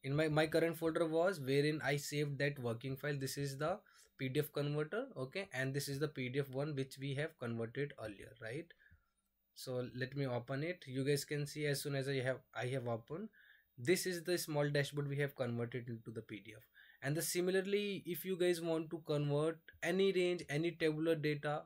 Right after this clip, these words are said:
okay, into the P D F, you, you guys will be able to convert it easily. So the main thing and the main, uh, motto here is to how to create this P D F converter, right? So here I have shown you the demo. Let's create it from the scratch.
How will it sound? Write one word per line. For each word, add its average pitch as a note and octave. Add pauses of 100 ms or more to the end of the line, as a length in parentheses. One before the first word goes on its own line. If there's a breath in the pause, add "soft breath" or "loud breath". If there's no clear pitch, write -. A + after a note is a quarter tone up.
okay, C#3+
into C#3
the C#3
P C#3
D B2+
F, E3 (360 loud breath)
you, C3+ (140)
you C#3+
guys D3
will C3+
be C3+
able C3
to D3
convert A#2
it A2
easily. A2+ (540 loud breath)
So -
the D3+
main F3+
thing G3+
and D3+
the D#3
main, E3
uh, C#3
motto C#3
here D#3
is D#3
to E3 (320)
how D#3+
to D#3
create A#2+
this A2
P -
D G#2+
F G#2+
converter, A2+
right? C3 (420 loud breath)
So D3+
here D#3+
I E3
have D#3+
shown D3+
you D#3+
the D#3
demo. A2
Let's D3
create D3+
it D#3+
from C#3
the C#3+
scratch. -